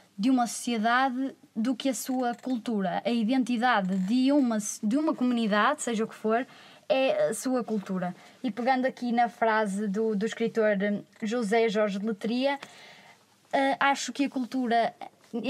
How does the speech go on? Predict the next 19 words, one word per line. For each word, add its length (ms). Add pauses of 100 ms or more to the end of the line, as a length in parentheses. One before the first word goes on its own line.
(220)
este 240
nível 400
em 120
Portugal 600 (140)
se 420
continua 640
em, 300 (100)
a 80
empobrecer. 840 (840)
Eh, 280
isto 260
é 60
um 120
ciclo 560
vicioso, 640
não 100
é? 100
Porque 260
nós, 480